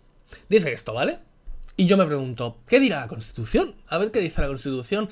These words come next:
que ella conoce porque es doctora en Derecho Constitucional.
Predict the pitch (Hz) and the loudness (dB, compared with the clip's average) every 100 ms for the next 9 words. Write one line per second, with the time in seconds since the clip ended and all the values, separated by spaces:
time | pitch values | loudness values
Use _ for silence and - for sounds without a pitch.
0 | - - 180 185 190 180 165 175 185 160 | -10 2 8 10 10 8 6 4 4 4
1 | - 147 - 165 147 147 - 165 151 135 | 4 0 2 0 2 -2 0 2 2 0
2 | 131 131 131 117 123 113 120 - 156 | -4 -6 -8 -6 -8 -6 -4 -4 -6